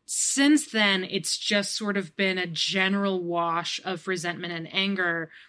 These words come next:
right up until that more clarifying scene at the end of the last episode, right? So it just doesn't feel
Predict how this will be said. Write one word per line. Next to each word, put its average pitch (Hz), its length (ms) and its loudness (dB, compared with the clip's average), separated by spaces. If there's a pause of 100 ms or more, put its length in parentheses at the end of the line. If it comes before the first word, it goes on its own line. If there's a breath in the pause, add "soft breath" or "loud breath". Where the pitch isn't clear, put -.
(140 loud breath)
right 220 420 4
up 214 140 2
until 196 360 0
that 185 320 0
more 185 260 -2
clarifying 175 720 0
scene 160 840 -6
at 170 240 -4
the 175 120 -2
end 165 140 -4
of 156 100 -10
the 165 80 -8
last 156 320 -8
episode, 147 460 -14
right? 190 340 -2
So 208 180 -2
it 196 120 -2
just 226 580 0 (680 loud breath)
doesn't 220 520 2
feel 190 960 0